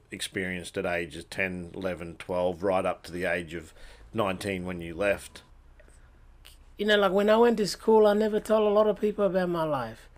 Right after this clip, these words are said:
Speaker 1: Yeah.
Speaker 2: Some of the, some of my s-, uh, classmates that I went to, all they knew I was a child soldier.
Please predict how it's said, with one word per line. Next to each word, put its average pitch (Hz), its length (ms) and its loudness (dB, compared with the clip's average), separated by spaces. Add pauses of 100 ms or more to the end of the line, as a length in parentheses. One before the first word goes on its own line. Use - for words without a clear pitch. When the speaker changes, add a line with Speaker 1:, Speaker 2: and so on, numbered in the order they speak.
(220)
Speaker 1:
Yeah. 87 220 -8 (160)
Speaker 2:
Some 254 380 4
of 262 80 8
the, 214 200 2 (580)
some 240 280 2
of 247 100 4
my 208 180 4
s-, - 260 2 (280)
uh, 165 300 2
classmates 202 600 2
that 196 120 4
I 180 100 2
went 190 340 2
to, 180 280 0 (320)
all 220 160 10
they 214 160 6
knew 190 180 2
I 170 40 0
was 156 140 -2
a 160 60 -4
child 170 360 -6
soldier. 151 400 -4